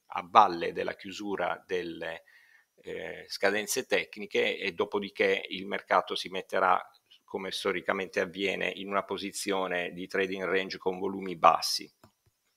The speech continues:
generalmente, eh? Quindi <laughs> attenzione, perché anche qui poi ci sono sempre le te-, le eccezioni. Vediamo i bond, il migliore B T P, il B T P che probabilmente beneficia anche del grande scoperto che c'era sull'Italia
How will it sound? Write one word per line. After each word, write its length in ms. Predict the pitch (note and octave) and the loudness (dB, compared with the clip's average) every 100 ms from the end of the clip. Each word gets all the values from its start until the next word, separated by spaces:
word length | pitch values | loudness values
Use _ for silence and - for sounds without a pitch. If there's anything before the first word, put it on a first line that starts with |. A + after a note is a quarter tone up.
| _ _ _ _ _ - | _ _ _ _ _ -8
generalmente, 1000 | G2 A2+ G#2+ G2+ F#2+ F#2 F2 D#2+ D2+ F#2+ | 4 6 8 6 6 4 -4 -4 -2 2
eh? 320 | G2+ - - | 2 2 -8
Quindi 260 | - A2 F#2 | -10 -8 -2
<laughs> 40 | |
attenzione, 720 | G#2+ - - A2 G#2+ G2+ G2+ | 2 2 2 -4 0 0 2
perché 240 | F2 F2 G2+ | 2 0 0
anche 280 | F#2+ G#2 G2 | 0 -4 -4
qui 240 | G#2+ F2+ | -4 -4
poi 180 | - F#2 | -4 -4
ci 120 | - | -4
sono 240 | - G2+ | -2 -2
sempre 400 | F2+ G#2 F2+ F#2 | 0 0 0 -2
le 220 | F2+ F2 - | 0 -2 -4
te-, 160 | - - | -8 -2
le 160 | G2+ | -2
eccezioni. 720 | F#2 - F#2+ - - D#2 D2 _ - - - - - _ _ - | 0 -2 -6 -6 -8 -8 -10 _ -20 -20 -20 -20 -20 _ _ -2
Vediamo 320 | D3+ E3 D3 | 6 6 6
i 60 | D3 | 6
bond, 400 | B2+ G#2 F#2 G2 | 10 10 10 2
il 100 | C3+ | -2
migliore 400 | D#3 D3+ F#3+ B2+ | 0 2 2 0
B 160 | G#2 | -2
T 160 | - B2+ | -6 -8
P, 80 | - | -4
il 180 | F#2 F2+ | -4 -4
B 160 | G2 | -8
T 160 | A#2 D3+ - | -4 -6 -2
P 240 | C3 C#3+ | -2 -2
che 180 | - F#2 | 0 -2
probabilmente 840 | - G2 G#2 G#2 G#2+ A2 A2 G2 | 0 2 2 0 0 0 0 -2
beneficia 560 | F#2 F#2+ F#2+ A2 - G2 | -2 -4 -6 -6 -2 -2
anche 280 | G2 - | -2 -4
del 380 | F2+ F2+ F2+ F2 | -4 -2 0 0
grande 320 | E2+ G#2+ G#2 F#2+ | 2 0 2 -2
scoperto 640 | - - G#2+ F#2+ - E2 | -4 0 2 2 0 -8
che 100 | E2 | -6
c'era 260 | - F#2 | -4 -4
sull'Italia 840 | F2 F#2 F#2 G#2+ G2 E2 E2+ G2 A#2 | -4 -6 -8 6 6 6 2 -4 -6